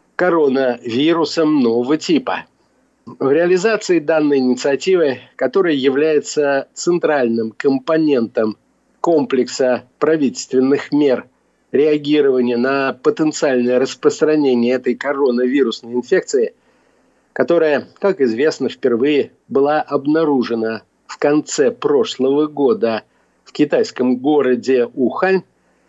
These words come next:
участвуют все министерства и ведомства,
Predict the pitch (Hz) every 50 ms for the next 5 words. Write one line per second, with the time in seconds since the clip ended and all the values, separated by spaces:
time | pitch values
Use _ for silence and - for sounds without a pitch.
0 | _ _ _ _ _ _ - 156 156 - 240 214 - - 202 180 160 - - -
1 | - 170 175 190 190 185 175 160 143 131 - - 143 147 156 147 - - 143 147
2 | 147 135 - - _ _ _ - - 135 156 156 131 123 127 117 110 113 107 101
3 | - - 117 113 113 107